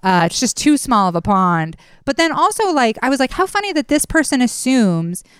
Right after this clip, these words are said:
this is a person who used to have a lot of power in comedy. Um, I assume, I don't know, actually know who this person is, but that's what people have told me. Uh, and who now doesn't, who assumes that because I got power in comedy,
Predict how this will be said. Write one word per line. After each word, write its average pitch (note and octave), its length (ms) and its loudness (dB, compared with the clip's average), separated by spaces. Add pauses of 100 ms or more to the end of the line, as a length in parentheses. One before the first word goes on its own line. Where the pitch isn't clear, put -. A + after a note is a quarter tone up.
this C#4+ 100 2
is D#4 80 2
a E4+ 40 0
person D4 260 0
who B3 60 2
used G#3+ 380 0
to B3 40 0
have G#3 120 2
a F#3+ 40 0
lot F3 160 2
of E3 60 -6
power F3 340 2
in F3 140 -6
comedy. F#3 640 0 (420)
Um, F3 600 0 (280)
I G#3 120 0
assume, F#3 340 0
I F#3+ 100 0
don't G3+ 140 0
know, F3+ 60 0
actually F3 260 0
know E3 80 4
who E3+ 80 4
this E3 140 0
person E3+ 260 -2
is, D3 100 -4
but D#3+ 140 -6
that's E3+ 160 -2
what - 80 -6
people F3+ 200 0
have D3+ 100 -4
told E3+ 220 0
me. D#3 280 -6 (320)
Uh, F3+ 440 0
and A3 200 0
who G#3+ 180 2
now G3 240 2
doesn't, G3+ 520 -2
who A#3 180 2
assumes A#3+ 340 0
that F#3+ 120 -4
because G#3 280 -2
I G#3 160 0
got G#3+ 220 -2
power G3 360 2
in F3 160 -4
comedy, G3 580 -2